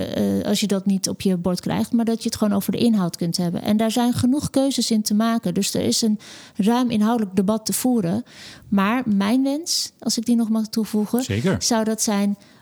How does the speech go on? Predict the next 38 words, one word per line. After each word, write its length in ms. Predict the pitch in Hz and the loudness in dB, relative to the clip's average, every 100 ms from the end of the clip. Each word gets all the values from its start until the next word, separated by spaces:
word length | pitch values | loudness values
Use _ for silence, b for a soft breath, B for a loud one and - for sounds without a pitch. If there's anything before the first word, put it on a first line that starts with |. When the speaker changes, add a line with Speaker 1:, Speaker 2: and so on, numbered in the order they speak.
| B | B
Speaker 1:
om 140 | 214 | 0
dat 140 | 214 214 | 2 2
te 80 | 202 | 2
doen 180 | 202 | 2
zonder 300 | 185 220 247 247 | 2 4 2 2
ideologie, 580 | 202 190 175 - 240 | 0 0 0 0 2
maar 160 | 240 202 | 2 2
met 200 | 196 196 | 2 0
feiten. 460 | - 165 175 - 208 _ _ | 0 0 -2 -6 -8 _ _
En 140 | - 196 | 0 2
dat 80 | |
Speaker 2:
Ja. 60 | 135 | 2
Speaker 1:
is 100 | 208 | 2
bij 140 | 214 | 2
klimaatbeleid, 920 | 208 208 208 233 262 247 226 226 - - | 2 2 4 2 2 2 2 0 -2 -2
eh, 240 | 208 202 | 0 0
een 140 | 196 | 2
minder 240 | 196 247 247 | 2 2 2
open 260 | 226 214 196 | 0 0 0
deur 180 | 202 | 2
dan 160 | 190 185 | 2 0
je 60 | 180 | 0
zou 200 | 175 170 | 0 -2
verwachten. 460 | - - - 226 - _ | -4 -6 -8 -12 -12 _
Speaker 2:
Ja, 180 | 139 104 | -4 -2
dan 100 | 101 | 0
moeten 180 | 110 143 | 0 0
we 60 | |
uit 80 | 117 | -2
de 40 | - 107 | 0 0
politiek 300 | 101 139 135 | 0 0 0
dus, 180 | 131 | 0
want 120 | 104 101 | 0 -4
dat 80 | |
gaat 140 | - 117 | -2 0
niet 120 | 101 | 0
lukken 260 | 123 170 151 | 0 0 0
hier. 220 | 117 | 0